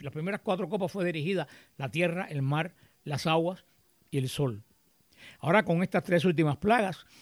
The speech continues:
las consecuencias del ataque de estos ángeles van a ser, podemos decir, política, en sentido que es el trastorno del reino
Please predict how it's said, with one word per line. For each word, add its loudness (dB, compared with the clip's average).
las -2
consecuencias 2
del 2
ataque -2
de 0
estos -6
ángeles 2
van -4
a 0
ser, 0
podemos 2
decir, 4
política, 0
en -6
sentido 0
que 0
es 6
el 2
trastorno 0
del 2
reino 4